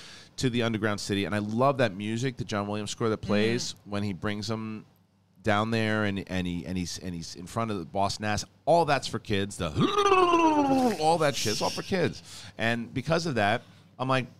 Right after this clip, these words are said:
Speaker 1: I really did watch this as an episode of Clone Wars, and doing so,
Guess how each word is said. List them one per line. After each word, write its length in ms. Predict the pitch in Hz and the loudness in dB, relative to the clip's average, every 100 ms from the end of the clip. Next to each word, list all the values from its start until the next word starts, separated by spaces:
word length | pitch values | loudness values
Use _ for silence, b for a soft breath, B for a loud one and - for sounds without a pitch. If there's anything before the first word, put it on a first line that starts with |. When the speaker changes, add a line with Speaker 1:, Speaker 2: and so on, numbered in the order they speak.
| _ | _
Speaker 1:
I 80 | 127 | 2
really 580 | 131 127 160 185 185 175 | 4 4 4 4 4 2
did 220 | 139 151 | 2 0
watch 320 | 113 117 123 | 2 2 2
this 200 | 110 98 | -2 -2
as 180 | 95 92 | -2 -2
an 80 | 95 | -4
episode 360 | 95 - - 87 | -6 -4 -4 -4
of 60 | |
Clone 300 | - 104 101 | -4 -4 -4
Wars, 380 | 78 50 - - _ - | -8 -10 -12 -16 _ -12
and 260 | 98 98 87 | -8 -6 -4
doing 280 | 127 143 127 | -4 -4 -4
so, 440 | - 92 80 78 | -2 0 -2 -4